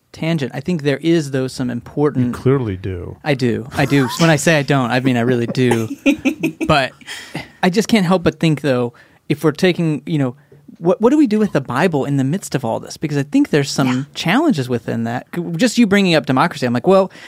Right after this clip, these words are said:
Speaker 1: the, the Bible doesn't have democracy in it. There isn't, there isn't a
Speaker 3: Right.
Speaker 1: lot of democracy being advocated for here, um,
Speaker 3: Mm-hmm.
Speaker 1: in so, in a lot of ways. And so there, you know, I guess I'm trying to figure out what, what went wrong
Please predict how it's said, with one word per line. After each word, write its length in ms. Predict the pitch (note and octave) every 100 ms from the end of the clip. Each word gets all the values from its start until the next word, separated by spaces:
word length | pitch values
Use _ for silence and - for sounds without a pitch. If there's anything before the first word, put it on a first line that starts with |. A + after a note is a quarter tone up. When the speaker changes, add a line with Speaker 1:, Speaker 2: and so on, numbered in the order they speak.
| -
Speaker 1:
the, 120 | F#3
the 120 | G#3+
Bible 300 | A3 E4+ A4+
doesn't 220 | F#4 D4+ B3+
have 200 | A#3+ A#3
democracy 580 | G3+ G3 - A3 E3+ E3+
in 120 | G3+
it. 300 | - - -
There 160 | E3
isn't, 340 | B3 D4 C#4+ -
there 160 | F#3
isn't 180 | A3+ C4+
a 60 | A#3
Speaker 3:
Right. 80 | G#3
Speaker 1:
lot 160 | G#3
of 80 | G3+
democracy 640 | F3 D3+ F#3+ G#3 E3+ D#3
being 260 | C#3+ D3+ C3+
advocated 580 | C#3 F3 - A#2+ A2+ A2
for 300 | - A2 A2+
here, 320 | B2 F#2 - -
um, 160 | - -
Speaker 3:
Mm-hmm. 220 | B2+ B2
Speaker 1:
in 120 | C#3+ B2+
so, 180 | D3 C3
in 120 | C#3+
a 40 | B2
lot 180 | A#2+
of 80 | A#2+
ways. 320 | A#2 G#2 G#2
And 120 | C#3+ C#3
so 200 | D3+ C#3 - - - -
there, 320 | D#3 D3+ F#3+
you 240 | G3+ - E3
know, 200 | C3 A#2+ - _ _ - - - - _ -
I 260 | - -
guess 180 | F#3 C4
I'm 100 | G3+
trying 320 | - A3+ A#3+
to 60 | F#3+
figure 500 | - - E3+ D#3+ C#3+
out 340 | C#3 B2+ A#2 _ _ _ _ _ _ _ _
what, 340 | D3+ F#3 B3+ _
what 260 | F3+ F3 -
went 200 | F#3 -
wrong 680 | C#3+ C3 C3 C3+ B2+ A#2+